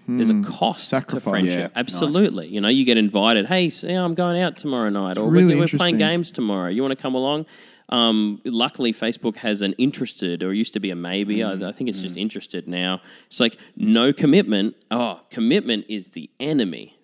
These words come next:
Speaker 1: right? You
Speaker 2: Mm.
Speaker 1: do not wanna commit these days, right? And so Facebook has made it easier, once again, recognizing people don't wanna commit. They've made it easier for people not to commit. Yeah, I'd like to go to that, but I also wanna see what other options come up. I could have a better alternative.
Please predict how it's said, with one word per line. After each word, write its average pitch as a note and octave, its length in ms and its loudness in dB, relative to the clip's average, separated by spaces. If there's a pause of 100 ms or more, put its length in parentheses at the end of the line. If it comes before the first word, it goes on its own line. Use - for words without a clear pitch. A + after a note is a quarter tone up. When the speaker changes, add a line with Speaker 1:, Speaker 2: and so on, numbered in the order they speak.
Speaker 1:
right? G2+ 240 0
You G#2 100 2
Speaker 2:
Mm. - 60 -2
Speaker 1:
do D3 80 2
not D#3 180 2
wanna E3+ 160 0
commit C3+ 640 0
these F2+ 180 -4
days, C#2 320 -8
right? G2 180 -2
And G#2 140 0
so G#2+ 140 -2
Facebook A#2+ 360 -2
has A2+ 120 -2
made A2+ 180 -2
it A#2+ 80 -4
easier, G#2 320 0
once G#2+ 240 -4
again, G#2 240 0
recognizing F#2 560 -4
people F#2+ 200 -6
don't F2+ 200 -2
wanna G2+ 160 0
commit. F2+ 380 -4
They've E2+ 180 -8
made F2+ 220 -6
it F2+ 100 -8
easier G2 260 -4
for - 120 -12
people F2 240 -10
not F#2 240 -6
to - 80 -12
commit. E2+ 400 -8 (420)
Yeah, A3 380 6
I'd G3 120 0
like F#3+ 200 2
to - 80 -8
go G#2 160 0
to F#2 60 0
that, G#2+ 180 -2
but F3+ 80 0
I F3+ 80 2
also A3+ 300 2
wanna A3 180 4
see G3+ 180 -4
what F#3+ 160 0
other G#3+ 300 2
options F2 320 -6
come F2 240 -6
up. D2+ 160 -8
I G#2 100 -2
could C3+ 280 -2
have B2+ 200 -6
a B2+ 80 -2
better G#2+ 640 0
alternative. G#2+ 580 -4